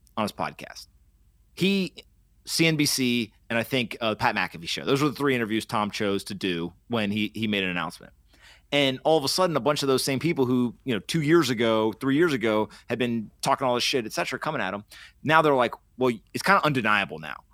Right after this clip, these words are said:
right?" You gotta kinda say, "Hey, look, this guy took a bet on himself and it worked." And so what's interesting is it's not just about, are you willing to say stuff?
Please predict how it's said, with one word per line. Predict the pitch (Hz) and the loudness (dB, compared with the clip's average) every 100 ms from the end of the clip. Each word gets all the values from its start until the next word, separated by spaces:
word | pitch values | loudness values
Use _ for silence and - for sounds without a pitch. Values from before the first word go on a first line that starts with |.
| _ - | _ 4
right?" | 143 131 | 4 6
You | 135 | 6
gotta | 185 180 | 6 6
kinda | 160 147 | 6 4
say, | 131 143 123 | 2 2 2
"Hey, | 135 | 2
look, | 131 123 135 | 2 0 -2
this | - | 0
guy | 139 127 127 - | 2 2 2 -4
took | 135 | -4
a | 117 | 2
bet | 123 | 4
on | 120 | 4
himself | 117 - 117 107 104 - 110 | 0 0 2 2 0 -4 -6
and | |
it | 104 | -4
worked." | 147 202 104 - - _ - - _ - | 0 0 0 -6 -20 _ -20 -20 _ -4
And | 160 | -2
so | - 180 151 - _ _ | 0 0 -2 -6 _ _
what's | 156 - | -2 -2
interesting | 185 202 196 175 147 | -2 -2 -4 -2 -2
is | 120 | 0
it's | 127 - | -4 -2
not | 135 175 | -2 0
just | 170 151 135 | -2 -4 -2
about, | 123 120 | -2 0
are | 123 | -2
you | 110 | -2
willing | 123 123 | -2 -4
to | 110 | -6
say | - 101 113 | -6 -4 -2
stuff? | - 170 247 - | -2 -4 -6 -10